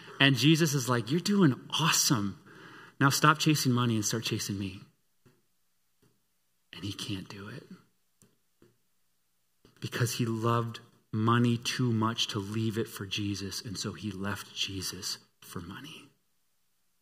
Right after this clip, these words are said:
God is saying to us in verse thirteen, "If you keep it,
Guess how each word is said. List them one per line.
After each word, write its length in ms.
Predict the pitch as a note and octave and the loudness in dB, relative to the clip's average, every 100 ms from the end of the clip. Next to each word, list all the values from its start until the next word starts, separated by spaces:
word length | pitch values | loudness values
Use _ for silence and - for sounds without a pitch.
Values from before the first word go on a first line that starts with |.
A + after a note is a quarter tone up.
| _ _ _ _ _ _ _ _ _ | _ _ _ _ _ _ _ _ _
God 200 | A#2+ B2+ | 0 2
is 100 | C3+ | 2
saying 440 | - C3 B2 B2 A#2 | 0 0 2 0 0
to 220 | C3 A#2 | -2 -2
us 180 | A2 A#2+ | -2 -4
in 80 | |
verse 240 | G#2+ A2+ - | -2 -2 -2
thirteen, 580 | A#2 A2 - A#2+ G#2+ - | -6 -6 -4 -2 -2 0
"If 340 | B2 - - C3+ | 0 0 -4 -2
you 220 | C#3+ C3 - - | -2 -4 -12 -8
keep 400 | - - C3 B2 | -4 0 0 0
it, 400 | A#2+ - - | -2 0 -2